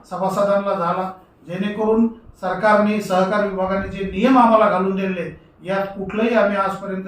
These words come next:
नियमाचं उल्लंघन या संस्थेच्या मार्फत झालेलं नसून, आज संस्था गेल्या अनेक वर्षापासून, एका दशकापेक्षा अधिक काळापासून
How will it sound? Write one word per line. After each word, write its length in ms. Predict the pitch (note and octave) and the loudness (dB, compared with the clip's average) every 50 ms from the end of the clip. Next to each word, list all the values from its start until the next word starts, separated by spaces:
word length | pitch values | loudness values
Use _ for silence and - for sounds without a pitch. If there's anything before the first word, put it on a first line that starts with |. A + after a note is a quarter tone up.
| F#3+ | -8
नियमाचं 380 | F#3 F#3 F#3 F#3 F#3 F3+ F3+ F#3 | -8 -6 -6 -4 -6 -6 -8 -8
उल्लंघन 500 | F#3 F#3 F#3 F#3 F3+ F3+ F3 F3+ E3+ E3+ D#3 - - - _ _ - | -10 -8 -6 -6 -6 -4 -4 -4 -4 -4 -6 -10 -14 -20 _ _ -10
या 280 | E3+ F3+ F3+ F3+ F#3 F3+ - | -4 -2 -2 -2 -2 -4 -8
संस्थेच्या 400 | F#3+ F3 E3+ D#3 D#3 - F3+ E3+ | -10 -10 -10 -10 -12 -12 -10 -8
मार्फत 380 | E3+ E3+ E3+ - F3+ F3 - - | -8 -8 -8 -8 -10 -12 -12 -14
झालेलं 320 | C3+ D#3 E3 F3 F3 F3+ F3+ E3+ | -14 -12 -12 -10 -10 -10 -8 -8
नसून, 400 | F#3+ G3 - C4 C4 A#3 - - - - - - - - - _ - | -6 -4 0 0 0 0 0 -4 -10 -14 -16 -16 -16 -20 -20 _ -2
आज 260 | E3 F#3 G#3+ A#3 A3+ A3+ - - - - - - _ _ _ - - - | 2 6 6 6 6 4 2 -2 -6 -12 -18 -20 _ _ _ -20 -14 -10
संस्था 480 | F#3+ F#3+ F#3 F#3 - G#3+ G#3+ G#3 G#3 - | -8 -6 -6 -6 -6 -4 -4 -4 -4 -4
गेल्या 440 | F#3 F#3 F#3 F#3+ G3 G3 F#3+ - - | -4 -4 -2 -2 -2 -2 -2 -4 -2
अनेक 260 | F#3 A3 B3+ C4 A3 | 0 0 2 2 2
वर्षापासून, 560 | G#3+ G3+ G3 F#3+ F#3+ F3+ F#3 F#3 E3+ F3 F#3 | 2 0 0 0 -2 -4 -4 -4 -6 -6 -6
एका 260 | F#3 F3+ - - F#3+ - | -6 -8 -8 -6 -6 -6
दशकापेक्षा 720 | - F#3 D#3+ - - G3+ F#3+ F#3 F#3 F3 - - G3+ G3+ G3+ - - - - - | -4 -6 -6 -6 -6 -6 -6 -6 -8 -8 -6 -4 -4 -4 -4 -4 -8 -16 -16 -12
अधिक 360 | D#3 F3 - A#3+ B3+ B3+ - | -10 -6 -4 -4 -4 -4 -4
काळापासून 580 | G#3+ F#3+ F#3+ F#3+ F#3+ F#3 F3 - - G3+ G3+ | -2 0 0 0 0 -2 -6 -6 -6 -6 -8